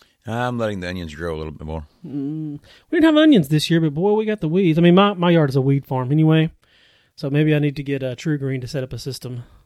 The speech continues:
Speaker 2: or whoever. Have you ever used any of those?
Speaker 1: Yes, and it works, and it looked like a giant emerald, that being my
Speaker 2: Yeah.
Speaker 1: yard. It, it was spectacular, but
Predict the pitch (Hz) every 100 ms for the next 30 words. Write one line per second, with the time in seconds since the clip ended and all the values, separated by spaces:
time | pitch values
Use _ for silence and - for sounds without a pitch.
0 | _ 120 120 143 131 131 123 113 - 202
1 | 185 190 175 185 185 180 180 175 _ _
2 | - 104 95 - - - - 87 90 90
3 | 85 87 101 - - 82 87 85 - 90
4 | - 87 80 82 78 80 95 98 - _
5 | - 98 87 80 76 - _ _ - 82
6 | 76 80 85 80 80 82 80 80 78 95
7 | - 98 90 85 - 95 71 92 87 78
8 | 78 76 82 80